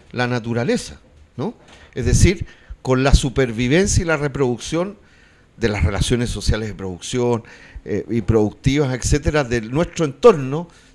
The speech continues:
de nuestra naturaleza, de nuestros bienes naturales, de nuestros recursos naturales, etcétera, etcétera. Entonces, digo todo esto en general para decir que,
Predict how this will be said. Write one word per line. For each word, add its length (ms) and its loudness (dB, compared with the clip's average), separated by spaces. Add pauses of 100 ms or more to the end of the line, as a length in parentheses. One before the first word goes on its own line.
de 200 -4
nuestra 440 0
naturaleza, 760 -2
de 120 -6
nuestros 460 -8
bienes 380 0 (400)
naturales, 720 0
de 80 -6
nuestros 340 -8
recursos 420 -10
naturales, 440 -6
etcétera, 260 -10
etcétera. 280 -20 (240)
Entonces, 280 -10 (420)
digo 260 4
todo 280 6
esto 280 2
en 80 -8
general 520 -6
para 220 4
decir 340 0
que, 380 0